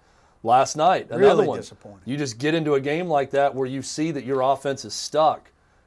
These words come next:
Speaker 1: And you, you, the flip side of it was, while there were some very good games and big upsets, you saw some teams that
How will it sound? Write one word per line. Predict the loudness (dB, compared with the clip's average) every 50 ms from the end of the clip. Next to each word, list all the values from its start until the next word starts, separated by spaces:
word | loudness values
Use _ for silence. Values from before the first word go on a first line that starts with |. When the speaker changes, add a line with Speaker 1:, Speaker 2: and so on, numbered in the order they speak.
| _ -12
Speaker 1:
And | -10 -8 -8
you, | -10 -10
you, | -10 -8
the | -6 -6
flip | -4 0 0 0 0 0
side | 0 2 2 4 2
of | 0 -2
it | -2 -2
was, | 0 0 0 0 0 -2 -6 -12 -16 _ _ _ _ _ _ -6
while | 0 2 2 4
there | 4 2
were | 0
some | 0 -4 -2
very | 0 2 2 2 2
good | 2 -2 -2 0
games | -2 -2 -2 -2 -4 -6 -8
and | -10 -8 -6
big | -6 -4 -2
upsets, | -2 -4 -4 -4 -4 -4 -4 -4 -6
you | -10 -8
saw | -2 -2 -2 -2
some | -2 -4 -10
teams | -10 -10 -8 -8 -8 -10 -10 -8
that | -6 -6 -4 -6 -6 -10